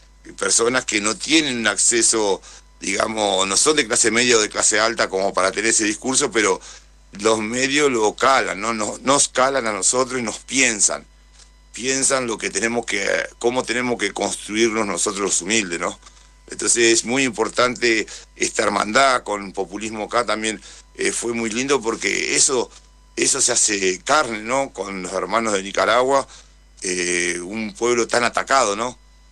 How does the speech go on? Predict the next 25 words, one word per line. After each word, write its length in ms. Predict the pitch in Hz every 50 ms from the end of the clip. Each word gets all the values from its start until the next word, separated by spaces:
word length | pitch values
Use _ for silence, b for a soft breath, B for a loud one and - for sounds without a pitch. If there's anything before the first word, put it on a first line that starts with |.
| -
Tan 160 | - 107 110 117
atacado 480 | 117 - - - - - 123 123 117 107
mediáticamente 880 | 104 104 104 113 117 117 110 - 107 101 107 120 135 143 127 - 156 143
y 320 | 123 113 104 98 98 82
políticamente, 1000 | - - 90 95 107 117 101 92 92 95 95 110 127 131 131 123 139 139 120 B B B B B B B - _ - _ _ - _ _ - - -
como 220 | - 95 98 104 101
el 80 | 95
pueblo 240 | - 113 117 120 117
de 140 | 113 107 101
Venezuela, 640 | 104 98 - - 120 127 131 135 135 127 123 117
como 180 | - 95 98 95
el 40 | -
pueblo 260 | - 104 104 104 101 101
de 40 |
Bolivia, 540 | 92 92 92 101 110 120 120 117 107 104 101
¿no? 300 | 101 110 113 113 113 101
Brasil, 840 | 92 87 85 82 76 - - - 110 113 113 113 113 110 107 98 90 B B B B _ _ -
bueno, 240 | - 170 165 156 135
casi 200 | 143 135 143 131
toda 180 | 110 165 170 160
Latinoamérica, 800 | 147 127 113 127 123 120 117 147 160 156 127 107 95 98 101
¿no? 240 | 110 127 131 127 - - - - - - - - - - - - -
Eh, 600 | 90 95 95 98 98 95 92 92 - 71 104 107
en 80 | 101 101
realidad, 580 | 98 98 95 101 107 113 120 120 120 117 120